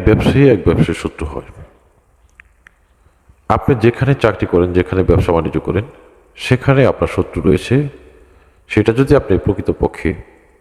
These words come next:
শনাক্ত করতে পারেন, তাহলে অত্যন্ত গুরুত্বপূর্ণ সহকারে আজকে তদবিরটি করতে পারবেন। এবং যারা, যে সকল দিনী ভাই এবং দিনী বোনরা রয়েছেন, শত্রু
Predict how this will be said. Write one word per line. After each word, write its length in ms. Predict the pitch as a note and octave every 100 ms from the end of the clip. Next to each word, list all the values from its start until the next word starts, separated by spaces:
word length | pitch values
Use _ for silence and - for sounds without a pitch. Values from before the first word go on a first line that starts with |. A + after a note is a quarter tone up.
| _ _ _ _ _
শনাক্ত 340 | - A2+ A2 - -
করতে 160 | - -
পারেন, 180 | - F#2+ - -
তাহলে 220 | F2 F2 F2
অত্যন্ত 280 | - F2+ E2+ E2 D2+ -
গুরুত্বপূর্ণ 420 | G2 - F2 E2 -
সহকারে 340 | D2+ D#2 D2+ -
আজকে 140 | - D2 -
তদবিরটি 300 | D2 D#2 E2
করতে 160 | - - F#2+
পারবেন। 220 | F#2 A2+ - - - - - _ _ G2+
এবং 120 | A2+ A2+
যারা, 180 | G2 F2+ F2+ - -
যে 80 | G2+ -
সকল 180 | A#2+ A#2
দিনী 160 | G2+ F#2+
ভাই 120 | - F2+
এবং 100 | E2+ D#2+
দিনী 120 | D#2 D#2
বোনরা 200 | D2+ D#2+
রয়েছেন, 380 | D2+ D#2+ - F#2 - - _ _ _ _ _ _ _ _ _
শত্রু 320 | - A#2+ -